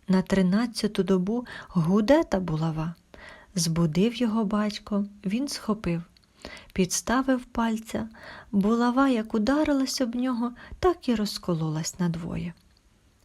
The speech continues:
Він і каже: «Ні, з цією булавою не можна йти братів та сестру шукати.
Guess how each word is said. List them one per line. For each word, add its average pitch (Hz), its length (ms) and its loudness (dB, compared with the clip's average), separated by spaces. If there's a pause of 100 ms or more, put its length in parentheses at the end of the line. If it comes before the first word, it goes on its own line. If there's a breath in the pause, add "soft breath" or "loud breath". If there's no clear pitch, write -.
(180)
Він 175 220 2
і 170 60 -2
каже: 160 460 -6 (560)
«Ні, 170 420 2 (560 loud breath)
з - 120 -10
цією 185 600 2
булавою 233 680 -2 (200)
не 185 300 6
можна 175 400 2
йти 170 220 0
братів 170 460 0
та 175 140 -2
сестру 180 420 -4
шукати. - 540 -6